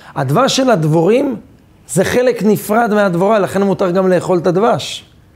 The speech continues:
אמר הקדוש ברוך הוא, דווקא בליל ראש השנה, שבו אנחנו מבקשים חיים טובים, שנה טובה ומתוקה.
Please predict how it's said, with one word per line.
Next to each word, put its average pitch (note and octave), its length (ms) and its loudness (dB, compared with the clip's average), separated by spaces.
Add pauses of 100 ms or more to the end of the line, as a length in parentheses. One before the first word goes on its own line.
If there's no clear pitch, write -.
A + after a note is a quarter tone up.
(600)
אמר F3+ 200 -2
הקדוש E3 360 0
ברוך D3+ 200 -2
הוא, E3 140 0
דווקא G3+ 580 -2 (560)
בליל F3 400 0
ראש E3 240 -2
השנה, C#3 340 -6 (680)
שבו D#3 240 0
אנחנו E3+ 260 0
מבקשים E3+ 480 0
חיים F3+ 320 -2
טובים, F3+ 560 -2 (320)
שנה D#3 360 -2
טובה E3+ 300 -2
ומתוקה. E3 480 -2